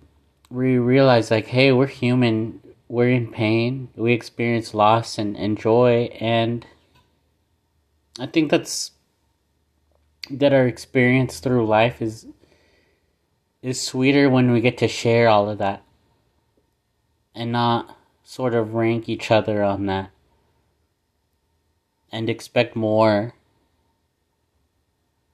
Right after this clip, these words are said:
constantly expect more from our world or from ourselves, and to just kinda chill out for a sec, 'cause you know we're all gonna die.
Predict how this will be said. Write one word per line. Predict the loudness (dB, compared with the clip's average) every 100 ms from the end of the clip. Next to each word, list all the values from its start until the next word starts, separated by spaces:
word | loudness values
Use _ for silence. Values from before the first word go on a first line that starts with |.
| _ _ _ _ _
constantly | -6 -4 -6 -4 -2
expect | -2 -6 -2 -2 -2
more | -2 2 2
from | 2 -2 0
our | 0
world | 0 2 2 2
or |
from | -4 -4 -2
ourselves, | -4 0 2 2 -2 -8
and | -10 -10 -14 _ _ _ _ _ _ _ _ _ _
to | -10
just | -8 -6
kinda | -2 0 2
chill | -2 -2 2 4
out | 6 4 2
for | -4 -4
a |
sec, | -2 0 0 0 _
'cause | -2 -2 -2 -12 -20 -12
you | -4
know | 0 2
we're | 4 2
all | 2 0
gonna | 0 -6
die. | -4 0 4 4 2 -4